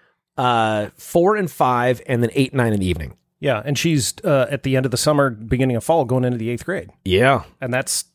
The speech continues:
Speaker 2: that's not something you wanna take with you.
Speaker 1: No, no. The hope is,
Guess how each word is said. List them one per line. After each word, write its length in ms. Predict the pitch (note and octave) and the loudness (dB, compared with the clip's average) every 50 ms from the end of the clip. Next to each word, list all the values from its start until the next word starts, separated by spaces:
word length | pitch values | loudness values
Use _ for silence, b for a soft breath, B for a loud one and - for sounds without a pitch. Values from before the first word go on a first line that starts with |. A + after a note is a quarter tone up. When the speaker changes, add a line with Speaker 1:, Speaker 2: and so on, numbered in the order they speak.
| _ _ | _ _
Speaker 2:
that's 160 | - G3 - | -8 -6 -4
not 140 | C4 B3 - | -4 -4 -2
something 180 | - D3+ A2 A2 | -4 -4 -6 -6
you 60 | A2 | -10
wanna 140 | G#2+ G2 F#2+ | -12 -12 -14
take 200 | - - - - | -16 -18 -18 -14
with 140 | A2+ A#2 G2 | -12 -8 -8
you. 80 | G#2+ | -4
Speaker 1:
No, 960 | A#2 A#2+ B2 C3+ D3 D3+ D3+ D3 C#3+ C#3 C3+ B2+ B2 A#2+ A2 G2 F#2 F2 E2+ E2+ | 0 2 4 4 4 4 6 6 6 6 6 4 4 2 0 0 -2 -4 -6 -6
no. 280 | F#2 A#2+ B2 B2 A#2 A2 | -4 -2 0 0 0 0
The 180 | F2+ F#2+ F#2 | 0 -2 -2
hope 420 | F2 - - D3 D#3 F3 G3 - - | -2 -2 0 4 4 4 4 2 -2
is, 440 | A#2 G#2+ A2 A2 G#2 G2 - - | -4 -2 -2 -4 -4 -6 -10 -10